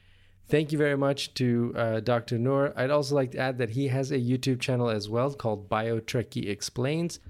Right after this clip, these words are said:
It is also talking about those things which he specializes in. I'll link to all of these in the show notes. So I'll link to Professor Noor's book. I'll link to his YouTube channel as well. That'll all be in the show notes.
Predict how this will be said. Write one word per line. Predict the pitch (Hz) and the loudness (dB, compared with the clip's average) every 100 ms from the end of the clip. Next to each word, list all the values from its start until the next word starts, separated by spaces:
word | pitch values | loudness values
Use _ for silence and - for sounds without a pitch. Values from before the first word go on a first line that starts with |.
| - - - | -20 -10 -2
It | 135 | 0
is | 160 135 | 2 2
also | 139 151 165 147 | 2 0 0 -2
talking | - 131 131 135 | 2 0 0 -2
about | 120 113 117 123 - | 0 2 0 -2 -6
those | 110 117 127 123 | 0 2 2 0
things | 135 135 123 | 0 0 0
which | 127 131 | -2 -2
he | |
specializes | 123 151 147 131 110 101 101 | -2 -2 -2 0 0 0 -4
in. | 107 98 - - - | -4 -6 -10 -14 -2
I'll | 120 123 | 0 0
link | 123 160 180 - | 0 0 0 -2
to | 196 | 0
all | 135 156 | 2 2
of | 139 | 2
these | 147 127 | 0 0
in | 113 | 0
the | |
show | 104 120 | 0 0
notes. | 104 104 - | 0 -2 -2
So | 107 | -2
I'll | 107 | 0
link | 123 117 - | 0 -2 -2
to | 120 107 104 - _ - | 0 0 -4 -10 _ -10
Professor | - 113 123 120 120 | -6 0 0 0 0
Noor's | 107 104 | 0 0
book. | 101 143 147 - | 0 0 0 -2
I'll | 120 113 | -2 0
link | 117 113 | 0 -2
to | 120 | -2
his | 113 104 107 - | -2 -2 -6 -6
YouTube | 113 131 131 139 131 127 | -2 -2 0 0 0 -2
channel | - 127 123 120 | -2 0 0 0
as | 110 104 | -2 0
well. | 117 117 | 2 2
That'll | 123 135 131 | 2 2 2
all | 131 | 2
be | 123 120 | 2 0
in | 107 | -2
the | |
show | 101 139 131 | -2 -2 0
notes. | 127 131 131 | 0 0 -4